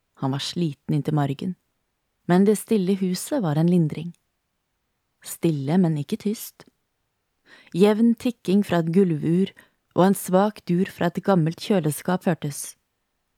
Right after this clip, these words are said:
og et sted i hagen sang en svarttrost. Men huset var helt uten teknologisk tinnitus. Det var ingen datamaskin der, ikke noen T V, ingen D V D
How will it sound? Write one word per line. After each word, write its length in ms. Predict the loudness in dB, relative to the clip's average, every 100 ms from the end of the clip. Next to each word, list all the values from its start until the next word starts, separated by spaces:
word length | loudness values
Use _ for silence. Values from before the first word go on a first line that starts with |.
| _ 0
og 100 | 0
et 160 | 0 -4
sted 240 | -2 0
i 60 | 2
hagen 380 | 2 2 2 0 -6 _ _ -4
sang 220 | 0 2
en 80 | 0
svarttrost. 800 | -2 -6 -8 -12 -10 -12 -18 _ _ _ _ _ _ _ _ _ _ _ _ _ _ _ _
Men 160 | -2 -2 -2
huset 320 | -4 -4 -4
var 120 | -4
helt 260 | -2 -4 -2
uten 280 | -4 -4 -4
teknologisk 760 | -2 0 2 0 -2 -4 -6 0
tinnitus. 480 | 2 2 -2 -8 -12 -18 _ _ _ _ _ _ _ _
Det 120 | 4
var 120 | 4
ingen 200 | 6 4
datamaskin 580 | 2 -2 -2 -4 -2 -2
der, 180 | -4 -6 _ _ _ _
ikke 220 | -2 2 2
noen 160 | 2
T 160 | 2 0 0
V, 160 | -2 -8 _ _ _ _ 2
ingen 300 | 4 4 4
D 100 | 4 4
V 40 |
D 140 | 2